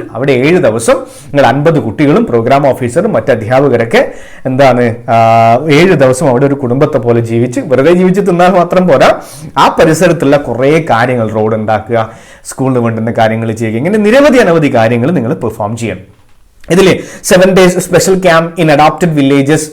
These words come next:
or urban slums based on specific themes. ഓരോ വർഷവും നമ്മുടെ ഹയർ സെക്കൻഡറിയിലൊക്കെ ആണെങ്കിൽ ഹയർ സെക്കൻഡറി ഡയറക്ടറേറ്റ് ഒരു തീം തരും. ആ തീമിന്റെ ബേസിൽ ഏഴ് ദിവസത്തെ സ്പെഷ്യൽ ക്യാമ്പിംഗ് പ്രോഗ്രാം ഉണ്ടായിരിക്കും.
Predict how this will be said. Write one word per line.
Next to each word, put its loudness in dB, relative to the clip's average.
or 4
urban 2
slums -2
based -2
on 2
specific -6
themes. -10
ഓരോ 4
വർഷവും 2
നമ്മുടെ 2
ഹയർ 4
സെക്കൻഡറിയിലൊക്കെ 2
ആണെങ്കിൽ 2
ഹയർ 2
സെക്കൻഡറി 0
ഡയറക്ടറേറ്റ് 2
ഒരു 0
തീം 0
തരും. 0
ആ 0
തീമിന്റെ 2
ബേസിൽ 0
ഏഴ് 2
ദിവസത്തെ 0
സ്പെഷ്യൽ -2
ക്യാമ്പിംഗ് -4
പ്രോഗ്രാം 0
ഉണ്ടായിരിക്കും. -4